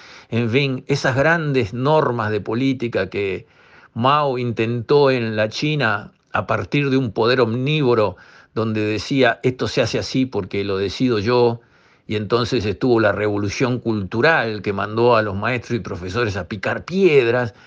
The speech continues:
y, y el gran salto adelante que terminó con hambrunas que mataron, se estima, treinta millones de personas, pero vaya a saber cuántos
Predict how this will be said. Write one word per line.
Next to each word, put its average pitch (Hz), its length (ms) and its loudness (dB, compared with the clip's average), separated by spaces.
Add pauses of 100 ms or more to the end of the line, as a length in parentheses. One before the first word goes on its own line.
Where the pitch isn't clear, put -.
(320)
y, 113 460 0
y 110 100 0
el 110 120 -2
gran 120 240 2
salto 123 340 0
adelante 120 640 2
que 98 120 -4
terminó 104 380 -2
con 107 140 -2
hambrunas 101 480 0
que - 80 -8
mataron, 92 680 -2
se - 160 -4
estima, 120 480 -2
treinta 110 320 -2
millones 101 340 -4
de 95 80 -4
personas, 101 580 0
pero 98 200 -2
vaya 107 180 0
a 98 40 -4
saber 104 280 -2
cuántos 101 480 -6